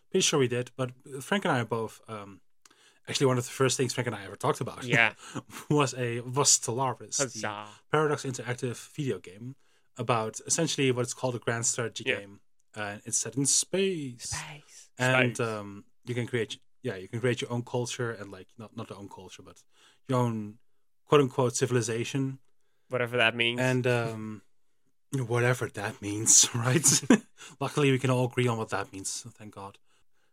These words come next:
Speaker 1: As someone who, uh, has, as, as two people who, who share quite amount of interests, uh, that was, like, a game that we both gonna like, obviously. And, uh, <laughs> yeah, anyway. So, uh,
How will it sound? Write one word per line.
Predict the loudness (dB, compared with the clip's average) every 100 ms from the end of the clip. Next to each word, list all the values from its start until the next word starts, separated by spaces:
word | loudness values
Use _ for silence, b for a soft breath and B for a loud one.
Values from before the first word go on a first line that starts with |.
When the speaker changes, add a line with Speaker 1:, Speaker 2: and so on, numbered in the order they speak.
| _
Speaker 1:
As | 0
someone | 4 4 4
who, | 2 0 -2 -6 -12 _ -8
uh, | -6 -4
has, | -4 -4 -4 -6 -12 -6
as, | -6
as | 0 0
two | 2 0
people | 0 -2 -4
who, | -4 -6 -8
who | -6
share | -2 0 0 0 b b b
quite | -10 -6 -6 -6
amount | -6 -4 -4 -8 -10
of | -14 -8
interests, | -8 -8 -10 -10 -8 -6 -6 -6 b b b b -8
uh, | -4
that | -2 -2
was, | 0 -2 -2
like, | -6
a | -8
game | -8 -6
that | -6
we | -8
both | -10 -12
gonna | -14 -16
like, | -14 -16 -20 -18
obviously. | -18 -14 -12 -12 -14 -20 _
And, | -8 -4 -2 0
uh, | -2 -2 -4
<laughs> | -6 -8 -20 b b b
yeah, | 8 8 8
anyway. | -2 -6 -14
So, | 0 2 4 2
uh, | 0 0 -2